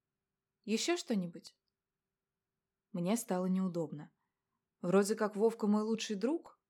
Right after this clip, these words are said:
а в душу я ему никогда не лез. Хотя, может, потому и дружим, что не лез. Странное это дело, мужская дружба. С женской понятно все, а вот у нас «И все?» —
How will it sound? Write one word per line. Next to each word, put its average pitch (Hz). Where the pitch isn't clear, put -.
а 180
в 170
душу 233
я 190
ему 233
никогда 202
не 226
лез. 151
Хотя, 240
может, 208
потому 220
и -
дружим, 220
что -
не 165
лез. 147
Странное 262
это 247
дело, 202
мужская 180
дружба. 160
С 170
женской 254
понятно 269
все, 160
а 170
вот 165
у 170
нас 233
«И 220
все?» — 330